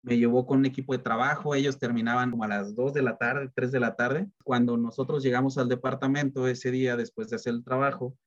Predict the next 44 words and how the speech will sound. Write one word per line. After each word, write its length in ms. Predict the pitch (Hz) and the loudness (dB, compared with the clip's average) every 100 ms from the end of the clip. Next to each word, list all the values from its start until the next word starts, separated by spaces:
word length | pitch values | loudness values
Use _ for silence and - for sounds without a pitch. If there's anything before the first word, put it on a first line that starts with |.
| _ | _
me 180 | 131 123 | -2 2
invita 360 | 127 131 - 147 | 4 2 2 2
a 20 | |
McDonald's 580 | 120 120 135 139 127 131 | 2 2 0 0 -2 -2
él, 320 | 127 143 151 _ - | -2 -2 -10 _ 0
y 100 | 139 | 4
le 180 | 131 131 | 6 6
entra 200 | 139 160 | 2 0
una 140 | 165 | -2
llamada 340 | 151 131 135 151 | 0 0 0 0
y 80 | 147 | -2
dice, 260 | 143 143 | -4 -2
"Oye", 320 | 143 160 160 117 | 0 0 -2 0
le 120 | 135 | 2
dicen, 280 | 135 135 139 | 2 2 0
"Oye, 260 | 156 170 165 | 0 -2 -4
tengo 440 | 160 160 156 151 | -2 0 0 0
una 400 | 147 151 147 139 | -2 -4 -4 -4
casa 480 | 147 143 151 147 139 | -2 -2 -2 -2 -2
así, 240 | 127 135 | -2 -4
así". 320 | 135 131 143 - - _ - | -4 -4 -8 -8 -18 _ 0
Él 320 | 135 139 135 | 6 8 10
me 160 | 139 135 | 8 8
dice, 380 | 135 131 123 | 6 2 2
"No, 200 | 120 151 143 | 2 2 0
pues 180 | 127 | -2
tengo 180 | - 139 | 0 0
una 180 | 143 135 | 0 -2
casa 320 | 131 131 139 | -4 -2 -2
de, 360 | 131 117 107 101 - _ - | 0 -2 -2 -4 -10 _ -12
de 160 | 113 | -4
diez 280 | 117 127 131 | 0 0 2
horas". 680 | 156 165 156 147 143 - - _ _ _ _ - | 4 4 4 2 0 -4 -20 _ _ _ _ -4
Le 120 | 123 | 0
digo, 160 | 123 | 2
"Bueno, 240 | 120 139 139 | 4 2 2
pues, 260 | 120 - - | 0 -2 -2
¿en 140 | 117 | 0
cuánto 300 | 131 135 147 | 2 2 2
se 120 | 135 | 0
sacará?". 520 | 131 120 120 147 139 - _ | -2 -2 0 -2 -4 -12 _
"Yo 220 | 131 143 | -2 -2
creo 260 | 147 156 156 | 2 2 2
que 880 | 156 147 135 120 113 110 101 101 - | 2 4 4 4 2 0 -2 -4 -8